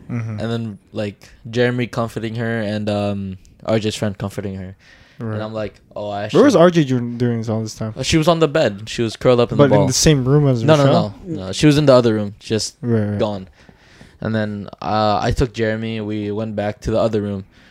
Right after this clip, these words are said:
Speaker 2: but he couldn't, he couldn't walk, so he had to, like, hold on to me.
Speaker 1: Damn, Ivan, you guys went crazy that night, huh?
Speaker 2: It was the most that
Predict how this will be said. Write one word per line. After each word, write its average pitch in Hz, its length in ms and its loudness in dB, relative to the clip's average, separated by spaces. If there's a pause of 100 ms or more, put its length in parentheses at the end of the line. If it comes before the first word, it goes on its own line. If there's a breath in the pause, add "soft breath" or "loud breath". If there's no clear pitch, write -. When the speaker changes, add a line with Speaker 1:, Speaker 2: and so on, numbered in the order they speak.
(220 soft breath)
Speaker 2:
but 113 100 -4
he 113 60 -2
couldn't, 113 340 -8
he 101 60 -12
couldn't 117 260 -2
walk, 110 340 4
so - 160 0
he 113 200 -2
had 113 220 -4
to, - 180 -8
like, 104 300 -10
hold - 280 -4
on 110 200 -2
to 143 120 -4
me. 151 160 -2
Speaker 1:
Damn, 156 300 -6
Ivan, 123 260 -8
you 127 80 -10
guys 175 140 -10
went 131 180 -10
crazy 131 340 -6
that 104 160 -2
night, 101 160 -2
huh? 117 180 -2 (100)
Speaker 2:
It 147 80 6
was 170 100 6
the 180 80 6
most 160 240 4
that 120 180 4